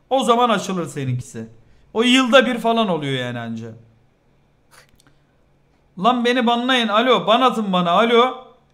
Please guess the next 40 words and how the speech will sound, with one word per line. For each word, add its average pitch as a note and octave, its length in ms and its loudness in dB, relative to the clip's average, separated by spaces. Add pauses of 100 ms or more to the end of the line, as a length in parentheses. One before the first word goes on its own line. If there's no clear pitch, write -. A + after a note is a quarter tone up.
Bana A3+ 240 2
ban B3+ 120 2
atsana B3+ 380 -2
admin, A3 300 0
amına A3+ 360 -2
koyayım. A3 300 -4 (720)
Ağlama, A3+ 400 0
oyun A#3 280 0
değiş, A3+ 220 -6
oyun A3 340 -2
değiş F#3+ 220 -8
ne F#3+ 60 -6
olur. A3+ 380 -6
Kapat A3 360 -6
artık F#3 280 -4
A F3 160 -2
Q. A3+ 160 -6
Lan A3+ 280 0
yo-, A3+ 120 -4
mod A3 260 -2
yok A#3 180 -6
mu? G3 80 -8
Beni G#3 180 -6
banlayın. G#3+ 400 -4
Abi A3+ 320 0
bir G#3+ 60 -10
şey A#3+ 240 -6
deniyordum, G#3 380 -4
başarılı G3+ 440 -2
oldum. C#3 300 -10 (800)
İyi B3 220 -4
bok A#3 200 -2
yedin. F#3 300 -2
Neye C#4 180 0
başarılı G#3 380 -2
oldu F3+ 80 -4
şimdi? G#3 200 -6
Ne C#4+ 220 -2
oldu F#3+ 220 -4 (140)
şimdi F3 160 -6